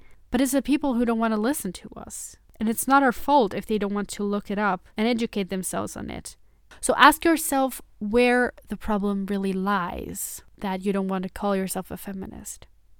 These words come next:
Is it maybe because you care too much about how society will treat you if you label yourself as one?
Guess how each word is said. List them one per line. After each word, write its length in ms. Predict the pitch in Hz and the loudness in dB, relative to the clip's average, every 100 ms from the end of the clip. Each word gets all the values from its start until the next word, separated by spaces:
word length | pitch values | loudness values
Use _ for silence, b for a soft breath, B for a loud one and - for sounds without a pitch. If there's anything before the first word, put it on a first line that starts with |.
| - | -2
Is 160 | 233 | 2
it 140 | 294 277 | 2 2
maybe 320 | 294 285 285 | 2 2 2
because 360 | 247 - 226 | 0 0 -2
you 60 | 233 | -2
care 300 | - - 226 | -6 0 0
too 140 | 226 | 0
much 220 | 226 226 220 | -2 -2 -2
about 380 | 202 208 202 - | -2 0 -2 -4
how 260 | - 226 220 | -2 2 2
society 640 | - 214 - 240 247 226 | 0 -2 0 2 4 2
will 220 | 202 196 | 2 0
treat 480 | 185 - 240 240 - | -2 -4 -2 -2 -4
you 200 | 196 180 - | -6 -6 -6
if 160 | 196 | -2
you 80 | 214 | -2
label 340 | 190 202 196 | 0 0 0
yourself 520 | 190 180 180 190 185 185 | -2 -2 -4 -4 -6 -6
as 180 | 185 | -8
one? 300 | 190 190 190 | -8 -6 -8